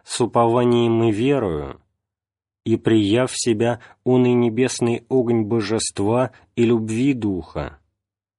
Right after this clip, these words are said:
действительно уже отрешается тогда от всякой мирской любви, освобождается от всякого вреда страстей,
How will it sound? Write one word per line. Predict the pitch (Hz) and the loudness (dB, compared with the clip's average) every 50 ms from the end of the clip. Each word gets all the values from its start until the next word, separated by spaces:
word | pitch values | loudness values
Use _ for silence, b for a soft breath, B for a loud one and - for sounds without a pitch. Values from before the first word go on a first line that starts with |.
| _ _ _ _ _ _ _ _ _ _ - | _ _ _ _ _ _ _ _ _ _ -12
действительно | 104 104 110 120 - - - 131 135 147 143 - 113 101 98 101 101 104 | -6 -2 -2 0 -2 -2 -2 0 0 0 0 -2 -2 -2 0 0 0 0
уже | 104 101 98 120 120 110 101 | -2 -2 0 0 0 0 0
отрешается | 98 - - 104 98 90 - - - 139 147 143 143 131 - - 131 123 | -2 -2 -2 -2 -2 -2 -2 -2 0 0 2 2 0 -2 -2 -4 -4 -2
тогда | - 127 123 123 113 123 127 127 123 - B B B B | 0 -2 -2 -2 0 0 0 -2 -2 -6 B B B B
от | - 113 110 | -2 -2 -2
всякой | - - - 135 131 127 - 123 120 | -2 -4 -2 -2 -2 0 0 0 0
мирской | 120 120 113 - - - - 127 120 110 | 0 0 -2 -4 -8 -4 -2 0 0 2
любви, | 104 117 120 120 117 113 107 98 85 73 71 67 - _ _ _ _ _ _ _ _ _ | 0 0 -2 -2 -4 -4 -4 -4 -4 -4 -8 -10 -14 _ _ _ _ _ _ _ _ _
освобождается | - 120 107 - - 117 113 110 104 120 113 107 101 104 123 131 139 135 131 - - - 127 120 | -4 -2 -2 -2 -2 -2 0 0 2 2 0 0 0 0 0 0 0 0 -2 -2 -2 -2 -2 -2
от | 117 - | -2 -4
всякого | - - 127 127 120 - 120 117 120 117 | -6 -4 -4 -4 -2 -2 -2 0 0 0
вреда | 110 113 120 113 107 117 113 110 | 0 -2 -2 -2 -2 -2 -4 -4
страстей, | - - - 117 113 113 - - - - - 98 82 71 65 - - | -6 -4 -4 -2 -2 -2 -4 -8 -8 -6 -4 -4 -2 -4 -6 -10 -14